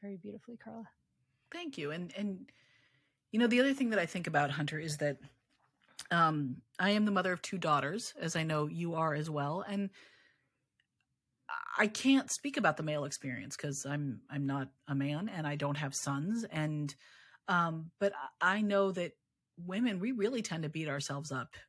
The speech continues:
Speaker 2: and blame ourselves. And I'm sure men do too. I'm, this is a human experience. But the other day I, I screwed something up. I don't know what it was. It doesn't matter. Um,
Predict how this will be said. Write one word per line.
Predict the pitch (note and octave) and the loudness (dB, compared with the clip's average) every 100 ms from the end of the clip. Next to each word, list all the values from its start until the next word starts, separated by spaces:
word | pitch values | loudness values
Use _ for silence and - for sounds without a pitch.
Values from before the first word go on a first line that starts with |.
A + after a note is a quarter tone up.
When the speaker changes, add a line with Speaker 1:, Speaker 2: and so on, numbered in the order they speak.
| _ | _
Speaker 2:
and | D#3 | -6
blame | D3+ D3+ C#3+ | -2 -2 0
ourselves. | C#3+ C#3+ D3+ | -2 -2 -2
And | E3+ | 0
I'm | |
sure | G3 A3 | 0 0
men | D#3+ C#3+ | 0 -2
do | C#3 | -4
too. | C3+ A#2+ B2 D3+ | -6 -10 -12 -10
I'm, | D3+ D3+ E3+ - | -8 -8 -10 -10
this | F#3+ | -8
is | F3 | -6
a | C#3+ | -6
human | C#3 C#3+ C3 | -4 -2 -2
experience. | C3 - C#3+ C#3 C#3+ - - - - - - _ | -4 -6 -4 -2 -4 -8 -14 -20 -20 -20 -20 _
But | G#3 | 0
the | G#3 A3+ | 4 4
other | A#3+ | 4
day | A3 G#3+ | 4 6
I, | G3+ G3+ - _ _ | 6 6 -4 _ _
I | F#3+ | -6
screwed | - A#3+ | -2 -2
something | G3 D#3 B2 A#2+ | -2 -4 -4 -4
up. | E3 - | -6 -10
I | F3 | -10
don't | E3 D3+ | -8 -6
know | |
what | C3+ | -6
it | C#3 | -6
was. | C3+ D#3+ | -8 -8
It | |
doesn't | D#3 B3+ - | -8 -8 -6
matter. | B2 D#3 - - - | -6 -8 -12 -20 2
Um, | G#3+ F#3+ F#3 | 8 8 6